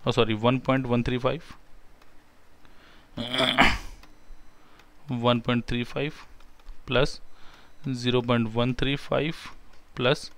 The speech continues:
ज़ीरो पॉइंट ज़ीरो वन थ्री फ़ाइव, क्लियर? तो देखो ये कितना आएगा, देखो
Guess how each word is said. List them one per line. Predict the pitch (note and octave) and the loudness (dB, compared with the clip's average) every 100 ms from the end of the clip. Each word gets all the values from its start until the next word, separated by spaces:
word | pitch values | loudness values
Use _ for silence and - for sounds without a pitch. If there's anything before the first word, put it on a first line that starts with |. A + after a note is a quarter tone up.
| - - - - - C3 | -18 -20 -18 -14 -8 -4
ज़ीरो | A#2 A#2+ B2+ C3 | 0 4 4 4
पॉइंट | B2+ D3+ - - B2 A#2+ | 2 2 0 -2 0 0
ज़ीरो | A2 A2+ A#2 A#2+ C3 C3+ | -2 -4 0 4 6 6
वन | B2 B2+ | 4 4
थ्री | B2 A#2+ D3+ - - - | 2 0 0 -4 -8 -8
फ़ाइव, | C3 G#2+ - - - - - - - - | -8 -8 -10 -10 -10 -12 -14 -16 -14 -4
क्लियर? | C#3 F3 F#3+ - - - - - - - - - - | 6 6 6 -4 -12 -12 -12 -14 -18 -20 -16 -6 2
तो | C#3 | 6
देखो | - C#3+ | 8 8
ये | C#3 | 8
कितना | C3+ A#2+ B2 | 6 8 8
आएगा, | G#2 G2+ - - - - - | 8 4 -2 -10 -14 -4 8
देखो | C#3+ - | 10 10